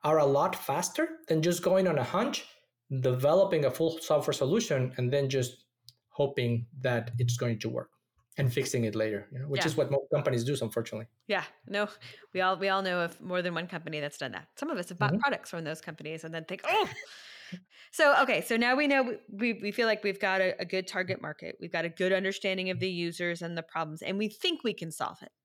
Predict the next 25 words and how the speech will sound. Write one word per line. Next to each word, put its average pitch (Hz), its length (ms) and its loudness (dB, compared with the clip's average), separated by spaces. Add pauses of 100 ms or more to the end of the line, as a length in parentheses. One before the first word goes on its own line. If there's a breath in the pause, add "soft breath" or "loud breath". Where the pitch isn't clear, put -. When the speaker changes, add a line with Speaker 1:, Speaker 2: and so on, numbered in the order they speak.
(100)
Speaker 2:
right? 175 280 -2 (140)
But 214 140 0
there's 214 240 2
the 202 160 -4
think 302 260 -2
we - 120 2
can 220 160 0
solve 190 260 2
it 175 120 -4
to 196 120 -8
can 190 240 -4
we 180 100 -4
solve 170 300 0
it, 131 80 2
which 165 160 -2
I 175 60 -2
suspect 196 480 -4
is 175 160 -4
the 175 100 -2
solution 180 520 -4
planning. - 380 -10 (760 loud breath)
Speaker 1:
Correct. 175 500 0
And 160 100 2
that's, 202 200 4 (360 loud breath)
uh, - 60 0